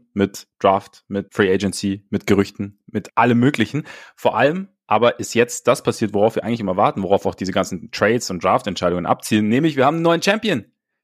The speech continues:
Die Denver Nuggets haben's geschafft, Spiel fünf gewonnen, souverän, würde ich sagen, ganz souverän runtergespielt. Und jetzt vielleicht zum Start einfach mal ganz kurz, weil wir es letztes Jahr auch schon gemacht haben, weil es einfach schön ist. Wir begrüßen ein paar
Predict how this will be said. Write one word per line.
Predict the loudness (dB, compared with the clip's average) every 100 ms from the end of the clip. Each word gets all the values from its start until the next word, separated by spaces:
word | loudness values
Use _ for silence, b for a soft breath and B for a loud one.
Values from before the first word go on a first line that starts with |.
| -8
Die | 0
Denver | 2 2 2
Nuggets | 0 -2 -6 -10 -8 -2
haben's | -2 -2
geschafft, | -2 0 0 -2 _ _
Spiel | -14 -4 -2
fünf | 2 0 0
gewonnen, | -2 0 2 0 -4 B B B B B -12
souverän, | -4 0 2 2 0 -6 _ -4
würde | -2
ich | 0
sagen, | 0 0 0
ganz | -2 -2
souverän | 0 2 2
runtergespielt. | 0 -2 -4 -4 -2 -2 -4 _ _ -4
Und | 0
jetzt | 0 0
vielleicht | 0 0 0 -6 -20 -8
zum | -6
Start | 0 2 0 0
einfach | -2 0
mal | 0
ganz | 0 0
kurz, | 0 0 2
weil | 0
wir | 0
es |
letztes | -4 -4 -2
Jahr | -2
auch | -2
schon | -4
gemacht | -4 -4 -4
haben, | -2
weil | -2
es |
einfach | 0 -2 -4
schön | -2 -2
ist. | -4 -6 -14 _ _ _ _ -4
Wir | 0
begrüßen | 0 -2 _ -6 0 2 0 -4 -6 -10 _
ein | 0 0
paar | 2 0 0 -4